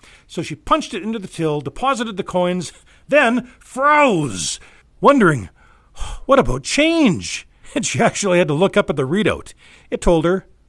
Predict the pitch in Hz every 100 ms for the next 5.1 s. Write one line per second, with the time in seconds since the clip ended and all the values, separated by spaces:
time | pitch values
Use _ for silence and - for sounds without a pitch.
0 | _ _ _ _ - 160 160 - 107 139
1 | - - - _ _ _ _ _ 185 147
2 | 87 - - _ _ _ 262 254 240 220
3 | 208 220 226 220 240 202 - - 294 196
4 | 98 76 - - - 127 107 117 85 78